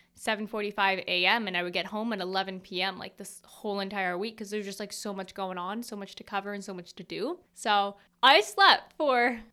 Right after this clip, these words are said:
nineteen hours this morning. So this is, it's Saturday, November twentieth when I'm recording this episode. And I slept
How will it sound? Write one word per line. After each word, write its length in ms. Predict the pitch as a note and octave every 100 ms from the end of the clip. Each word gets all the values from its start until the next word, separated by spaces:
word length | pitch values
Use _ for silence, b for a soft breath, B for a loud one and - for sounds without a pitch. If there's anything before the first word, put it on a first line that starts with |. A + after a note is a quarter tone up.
| -
nineteen 580 | A3 C#4+ F4 E4 D#4+ D4+
hours 760 | - B3 A#3 F3 F#2 A3 - - B B B B
this 260 | G#3+ G#3+ G#3+
morning. 480 | G#3 G3+ F3+ F3 F#3
So 180 | -
this 280 | F#3+ G#3 A3
is, 240 | A#3 A3 -
it's 180 | G#3 G3
Saturday, 480 | - G#3+ G#3 G#3+ G#3
November 300 | G3+ G3 F#3
twentieth 500 | F3+ G3+ F#3+ G#3 G#3+
when 140 | G#3+
I'm 100 | G#3+
recording 320 | G#3+ G#3+ G#3+ G#3+
this 140 | A3
episode. 480 | A3 A3 A#3 A#3 A#3+ b b
And 260 | G3 F#3+ F#3 -
I 220 | F#3 G#3+
slept 560 | A3 - F#3 F#3 -